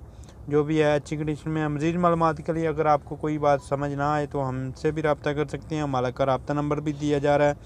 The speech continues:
या जो ऊपर नंबर होगा उस नंबर पर रब्ता करें, इंशाल्लाह आपके साथ पूरा ताउन किया जाएगा। WhatsApp का नंबर है या जो ऊपर नंबर चल रहा है उस नंबर पर रब्ता करें, ज़ीरो तीन सौ ग्यारह बहत्तर इक्कीस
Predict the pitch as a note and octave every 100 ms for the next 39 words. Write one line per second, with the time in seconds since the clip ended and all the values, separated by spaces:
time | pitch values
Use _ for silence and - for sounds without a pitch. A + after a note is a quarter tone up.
0 | - - - - - E3+ F3 F3 D#3+ F#3
1 | D#3+ D#3 E3 F3 E3 E3 E3+ E3+ E3 D#3+
2 | D#3+ D3+ D3 C#3+ C3+ D#3 D#3 D#3 D3+ D#3
3 | D3+ D3+ C#3 D3 D3+ C#3+ C#3 C#3+ D3 C#3+
4 | C#3+ D3 C#3 D3 D3 D3 D3 C#3 B2 C#3+
5 | - D3 C#3 C#3 D3 D3 - - - -
6 | D3 D3 D3+ C#3 C#3+ C#3+ D3 D3 D3+ D3+
7 | D3+ D3 - - - - D#3+ D#3 E3+ E3
8 | D#3+ E3+ D3+ C#3+ E3 C#3+ C3+ E3 D#3 E3
9 | D3+ C#3+ D3 D3+ C#3+ D3 C#3 C3+ D3 D3
10 | C#3 C3 - D3 C#3 -